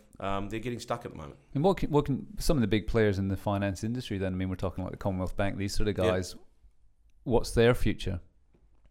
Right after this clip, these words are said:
Speaker 1: Yeah, well, their future, I believe, is, is gonna be interesting. Banking going forward is gonna be interesting. You know, it's, it's time.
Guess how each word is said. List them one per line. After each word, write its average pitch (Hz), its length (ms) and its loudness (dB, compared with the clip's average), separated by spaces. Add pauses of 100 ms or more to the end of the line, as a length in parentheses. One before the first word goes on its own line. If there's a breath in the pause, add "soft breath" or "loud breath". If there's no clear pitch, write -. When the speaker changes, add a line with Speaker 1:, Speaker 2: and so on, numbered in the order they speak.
(840 loud breath)
Speaker 1:
Yeah, 170 120 4
well, 151 80 4
their 196 140 6
future, 131 420 2
I 113 180 8
believe, 92 420 2
is, 90 140 -6
is 95 140 -8
gonna 101 200 -2
be 92 100 -4
interesting. 87 320 -8
Banking 117 360 -2
going 95 240 -2
forward 92 240 8
is - 60 -8
gonna 90 100 -8
be 82 80 -6
interesting. 85 260 -8
You 85 60 -4
know, 85 80 -4
it's, 80 340 -8
it's - 160 -8
time. 104 500 2